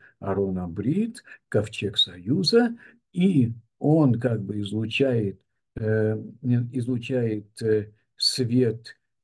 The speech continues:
такой божественный, да, э, не связанный никоим образом, не ограниченный ничем материальным, да, но, э, как бы входит он в мир благодаря тому свету,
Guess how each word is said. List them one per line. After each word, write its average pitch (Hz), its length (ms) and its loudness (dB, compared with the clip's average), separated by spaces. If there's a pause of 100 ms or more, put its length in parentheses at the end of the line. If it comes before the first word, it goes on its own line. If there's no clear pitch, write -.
такой 104 360 -6
божественный, 107 1200 -2 (280)
да, 107 300 -2 (300)
э, 117 420 0
не 131 400 2
связанный 123 800 -2
никоим 120 680 -2
образом, 117 500 -6
не 113 100 -8
ограниченный 113 800 -4
ничем 113 440 -6
материальным, 113 800 -2 (160)
да, 120 300 -2 (340)
но, 110 560 0
э, 107 600 0
как 101 220 -4
бы 98 100 -6
входит 107 520 -6
он 107 200 -4
в 110 40 0
мир 185 200 -2
благодаря 101 600 -6
тому 98 300 -10
свету, 107 640 -6